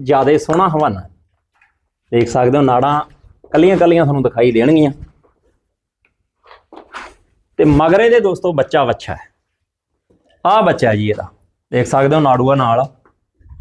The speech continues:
ਤੇ ਬਾਕੀ ਜਿੰਨਾ ਰਿਕਾਰਡ ਦੱਸਿਆ ਬਾਈ ਨੇ, ਤੁਸੀਂ ਘਰੇ ਆ ਕੇ ਦੋ ਟਾਈਮ ਤਿੰਨ ਟਾਈਮ ਚੋ ਕੇ ਪਾਸ ਕਰਕੇ ਲਿਜਾ ਸਕਦੇ ਹੋ ਤੇ ਤੋਰ ਕੇ ਤੁਹਾਨੂੰ ਦਿਖਾਉਣੇ ਆ ਜੀ। ਲਓ ਵੀ ਮਿੱਤਰੋ,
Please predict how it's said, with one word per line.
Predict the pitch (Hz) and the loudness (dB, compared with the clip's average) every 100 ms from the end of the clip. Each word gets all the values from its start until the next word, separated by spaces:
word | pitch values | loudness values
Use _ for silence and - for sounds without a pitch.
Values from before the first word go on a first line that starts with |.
| - _ _ - | -20 _ _ -8
ਤੇ | 180 | -2
ਬਾਕੀ | 165 170 208 196 | 0 0 0 2
ਜਿੰਨਾ | 180 196 208 208 - _ - 151 | 2 2 0 -2 -8 _ -8 -4
ਰਿਕਾਰਡ | 151 156 175 | 0 0 0
ਦੱਸਿਆ | 151 139 190 190 | 0 -2 0 2
ਬਾਈ | 170 170 | 2 0
ਨੇ, | 170 | 0
ਤੁਸੀਂ | 175 165 208 | -2 -2 0
ਘਰੇ | 220 175 | 2 4
ਆ | 160 151 | 4 2
ਕੇ | 175 175 _ _ _ _ _ 117 | 0 -4 _ _ _ _ _ -4
ਦੋ | 117 156 196 | 0 2 2
ਟਾਈਮ | 214 214 214 | 2 0 0
ਤਿੰਨ | 196 202 | -2 0
ਟਾਈਮ | 208 202 | 0 0
ਚੋ | 196 190 | 0 0
ਕੇ | 180 | 0
ਪਾਸ | 190 175 170 | 0 0 0
ਕਰਕੇ | - 156 156 | -2 -2 0
ਲਿਜਾ | 147 135 | 0 0
ਸਕਦੇ | 123 123 131 170 | 0 -2 0 -2
ਹੋ | - - _ _ _ 220 | -6 -16 _ _ _ -2
ਤੇ | |
ਤੋਰ | 220 226 226 | 2 2 2
ਕੇ | 240 | 2
ਤੁਹਾਨੂੰ | 208 208 | 2 0
ਦਿਖਾਉਣੇ | 175 139 107 | 0 -2 -4
ਆ | |
ਜੀ। | 98 - _ _ _ _ _ _ - - - - - - - _ - - - - 117 | -6 -10 _ _ _ _ _ _ -20 -20 -20 -20 -20 -20 -20 _ -20 -20 -14 -4 -2
ਲਓ | 117 110 | 0 2
ਵੀ | 104 | 0
ਮਿੱਤਰੋ, | 107 - | -2 -2